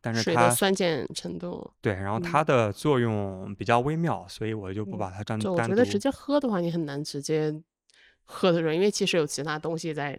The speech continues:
Speaker 2: 出味道。
Speaker 1: 对，所以我没有把它专门拎出来。
Speaker 2: 嗯。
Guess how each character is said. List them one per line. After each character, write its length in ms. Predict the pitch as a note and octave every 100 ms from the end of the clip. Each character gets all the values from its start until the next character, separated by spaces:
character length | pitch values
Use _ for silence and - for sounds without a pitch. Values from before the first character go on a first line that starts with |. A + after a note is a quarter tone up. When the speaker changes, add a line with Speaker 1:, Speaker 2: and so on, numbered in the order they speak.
| -
Speaker 2:
出 180 | - D#3+
味 140 | C#3+
道。 200 | - - - _ -
Speaker 1:
对， 160 | - G2
所 140 | -
以 20 | A#2+
我 120 | G2+
没 100 | A2+
有 80 | G#2+
把 160 | A2+
它 240 | G2+ G#2 G2+ _
专 140 | - A#2
门 160 | A2
拎 160 | A2 C3
出 140 | -
来。 240 | G#2 - A#2+ -
Speaker 2:
嗯。 240 | F#3 E3